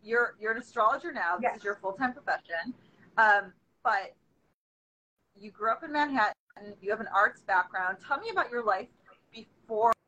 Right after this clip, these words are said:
Speaker 1: astrology.
Speaker 2: Sure. Well, um, I would say that before I found my life purpose and meaning, I was kind of drifting through the art world a little bit,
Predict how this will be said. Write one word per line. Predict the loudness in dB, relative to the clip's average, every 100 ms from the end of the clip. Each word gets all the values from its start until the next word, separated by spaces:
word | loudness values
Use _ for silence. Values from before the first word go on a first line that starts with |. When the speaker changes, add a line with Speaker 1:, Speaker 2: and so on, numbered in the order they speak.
| _ _ _ 0 0 0
Speaker 1:
astrology. | -12 -8 -8 -8 -16 -20 -20 _ _ _ _ -16
Speaker 2:
Sure. | -8 -4 0 2 0 -4 -18 -20 -14
Well, | 8 10 12 10 6
um, | 4 4 0 -4 -4
I | -4
would | -4 -8
say | -6 -6 -4 -8 -14 _ _ -10
that | -4 0 0 -2
before | -6 -6 -4 0
I | 0 0 -4
found | -4 -4 -6
my | -6 -4
life | -4 -4 -4
purpose | -6 -6 -10 -12
and | -8
meaning, | -6 -6 -6 -8 -10 -14 -12 -2 2
I | 2
was | 2
kind | -2 0 0
of | -2
drifting | 0 0 0 -2 -2
through | -6 -8
the | 2
art | 4 4 2
world | -4 -2 -4
a | -8
little | -10 -12 -6
bit, | -4 -4